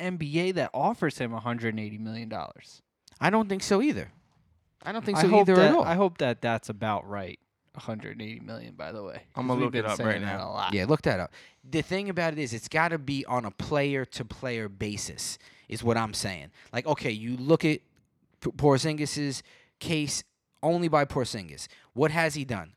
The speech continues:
Speaker 2: Okay, not much. He hasn't played much games. He's played pretty well in the games that he has played.
Speaker 1: And
Speaker 2: You gotta give him that.
Speaker 1: and we don't know if he's ever gonna be the same.
Speaker 2: Okay, we'll get there.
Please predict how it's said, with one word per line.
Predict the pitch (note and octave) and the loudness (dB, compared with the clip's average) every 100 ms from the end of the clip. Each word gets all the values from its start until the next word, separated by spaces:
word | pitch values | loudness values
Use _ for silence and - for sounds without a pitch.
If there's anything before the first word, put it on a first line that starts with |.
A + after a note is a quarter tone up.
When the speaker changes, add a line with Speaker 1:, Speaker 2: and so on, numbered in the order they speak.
| - | -4
Speaker 2:
Okay, | A#2 B2 G#2+ - | -2 -2 -6 -8
not | G#2+ C#3 A#2+ | -6 -6 -4
much. | G#2+ C#2 - - - | -6 -6 -12 -16 -12
He | - | -2
hasn't | D3+ E3+ | 0 0
played | E3+ E3 | 0 0
much | D#3 D3 | 0 -4
games. | D#3 D3 C#3 | -6 -6 -6
He's | B2 - | -10 -8
played | - F3 E3 | 0 0 0
pretty | - E3 C#3+ | -4 -2 -2
well | C3 C#3 C3+ B2+ - - | 2 2 2 0 -10 -14
in | B2+ | -8
the | A#2 | -4
games | C3 C#3+ B2+ | -2 -2 -2
that | C3 | -2
he | B2 | -2
has | G#2 C3+ B2 | -4 0 0
played. | - - G#2 E2+ - _ | -2 -2 -2 -2 -10 _
Speaker 1:
And | D3 F#3+ E3 D3 | -2 -2 -2 -2
Speaker 2:
You | B2 | 0
gotta | B2 D#3+ E3+ | 8 10 10
give | D3 C3+ | 6 4
him | A#2+ | 2
that. | G#2 - - _ - | -2 -4 -14 _ -8
Speaker 1:
and | F3+ E3 C3 - D3 | -6 -6 -10 -18 -10
we | C#3 C3+ | -6 -2
don't | B2 D3 G3+ E3 | 4 4 4 2
know | E3+ G#3 | 4 4
if | E3+ | 2
he's | E3+ D3 | 0 2
ever | D3+ D#3 D3 | 2 2 0
gonna | C#3+ C#3+ | 0 -2
be | B2 C3 D3 | -2 0 2
the | C3 | 0
same. | - G3+ C#3+ G2+ _ - | 0 -4 -6 -10 _ -12
Speaker 2:
Okay, | B2 A2+ | -6 -4
we'll | B2 | -4
get | C#3 C#3+ - | 0 -2 -2
there. | E2+ | -10